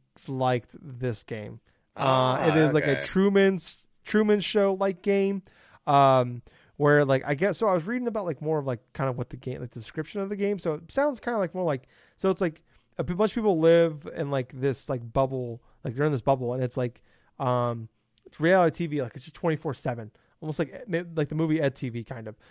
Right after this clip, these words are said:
Speaker 2: Yes.
Speaker 1: Uh, I don't, I, I don't know if they're aware of the fact they're in, like, a Truman Show type thing or not,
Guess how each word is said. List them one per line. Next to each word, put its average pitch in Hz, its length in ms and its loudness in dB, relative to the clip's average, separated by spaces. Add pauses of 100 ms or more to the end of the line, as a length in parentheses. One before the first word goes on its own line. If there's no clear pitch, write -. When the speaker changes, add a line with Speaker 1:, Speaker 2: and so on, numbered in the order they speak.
Speaker 2:
Yes. 117 200 -2
Speaker 1:
Uh, 120 180 -2
I 151 60 0
don't, 226 280 2
I, 180 300 -6
I 180 60 -4
don't 220 160 0
know 208 160 0
if 185 80 -8
they're 175 180 -2
aware 147 480 -2
of 247 60 -2
the 254 80 -2
fact - 320 -8
they're 262 200 -6
in, 269 360 -10
like, 226 280 -14
a 214 60 -12
Truman 254 320 -8
Show 262 220 -2
type 277 260 -4
thing 277 260 -6
or 175 160 -2
not, 214 280 -6